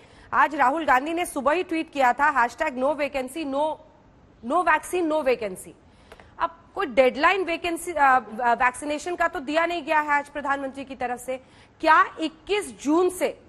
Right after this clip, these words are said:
वैक्सीन के डोजेस सबके लिए होंगे? हमें जितने लोगों को वैक्सीनेट करना है herd immunity के लिए, उसके लिए एक सौ अस्सी करोड़ डोज चाहिए साल अंतर।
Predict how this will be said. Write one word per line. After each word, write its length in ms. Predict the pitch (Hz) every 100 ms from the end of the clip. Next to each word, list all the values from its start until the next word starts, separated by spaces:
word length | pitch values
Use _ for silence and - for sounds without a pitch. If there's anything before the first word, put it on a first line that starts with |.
| - _ _ -
वैक्सीन 640 | 240 254 - - 330 381
के 180 | 370 392
डोजेस 560 | 220 262 269 392 403 -
सबके 340 | 302 - 349
लिए 140 | 370
होंगे? 520 | 370 269 370 381 294 - - - -
हमें 320 | 247 285 381
जितने 300 | 311 - 349
लोगों 420 | 294 285 320 359
को 140 | 359 359
वैक्सीनेट 540 | 285 277 302 285 311
करना 320 | 294 262 339
है 200 | 359 277
herd 260 | 262 262 254
immunity 420 | 247 247 226 233
के 160 | 220 220
लिए, 140 | 233
उसके 260 | 320 - 330
लिए 120 | 320
एक 120 | 285
सौ 120 | -
अस्सी 400 | 320 294 - 381
करोड़ 460 | 403 320 254 262 330
डोज 380 | 226 233 285 339 - _ _ _
चाहिए 520 | 320 339 359 302 - - - 311
साल 180 | 277
अंतर। 280 | 214 175 -